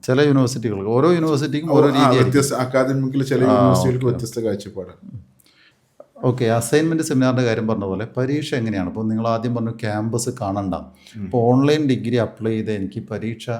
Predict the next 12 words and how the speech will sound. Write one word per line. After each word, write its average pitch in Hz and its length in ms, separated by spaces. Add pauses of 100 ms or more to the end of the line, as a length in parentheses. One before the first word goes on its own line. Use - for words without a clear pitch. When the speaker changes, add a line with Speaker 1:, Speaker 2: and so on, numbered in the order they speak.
Speaker 1:
എവിടെ, 107 220
സെന്ററിൽ 104 340
പോയിട്ടാണോ 101 380
എഴുതേണ്ടത്, 95 380
വീട്ടിൽ 92 300
നിന്ന് 104 120
എഴുതാൻ 92 240
പറ്റുമോ? 92 400 (300)
ആ, 98 280
എന്താണ് 117 360
അതിന്റെ 95 240
രീതി? 90 300